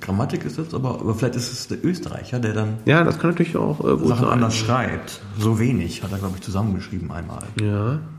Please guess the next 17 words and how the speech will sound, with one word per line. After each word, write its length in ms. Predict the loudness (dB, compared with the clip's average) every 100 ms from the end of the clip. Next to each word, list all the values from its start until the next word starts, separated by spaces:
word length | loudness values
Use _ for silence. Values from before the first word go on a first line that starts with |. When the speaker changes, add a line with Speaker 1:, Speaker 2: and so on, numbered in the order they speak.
| -20 -20 _ -20 0
Speaker 2:
Aber 140 | 4
wie 40 | 6
gesagt, 320 | 6 4 4
das 160 | 2 4
ist 80 |
natürlich 400 | 2 4 4 4
auch 160 | 4 2
Lektorat 540 | 2 2 2 4 2
und 100 | 0
Korrektorat, 920 | -2 0 2 4 6 6 4 2 -6 -8 0
ähm, 600 | 2 4 4 2 -2 -10 -16 -18 -18 -18 -18 -6
äh, 500 | 4 6 8 6 6 4 0 -12 -20 -20 _ -6
Speaker 1:
Kann 180 | -4 0
schon 120 | 0
mal 100 | 2
daneben 320 | 2 2 0
gehen. 300 | -4 -6 -8